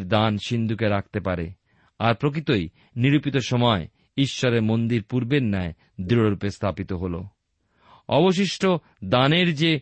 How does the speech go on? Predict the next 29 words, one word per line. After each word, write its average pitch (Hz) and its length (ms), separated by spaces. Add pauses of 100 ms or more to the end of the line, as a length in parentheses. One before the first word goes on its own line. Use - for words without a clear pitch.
(280)
উপচয় 180 560
রূপ 160 200 (380)
রৌপ্য 147 520
সম্পদ, 131 540 (360)
তা 117 120
জিওয়াদা 123 480
যাজকের 113 380
কাছে 110 280 (260)
আনা 120 260
হতো 113 280 (300)
এবং 107 240
তদ্বারা 107 500
মন্দিরস্থ 110 640 (380)
বিষয়াদি 113 600 (280)
প্রস্তুত 107 440
হতো। 90 220 (760)
ধীরে 143 280
ধীরে 180 220 (300)
যাজকের 135 460
বয় 120 240
বৃদ্ধির 120 460
সাথে 127 280
সাথে 120 280 (380)
একশো 131 360
তিরিশ 131 340
বৎসর 123 340
পূর্ণ 120 340
হলে 110 220 (360)
জীবনাবসান 104 760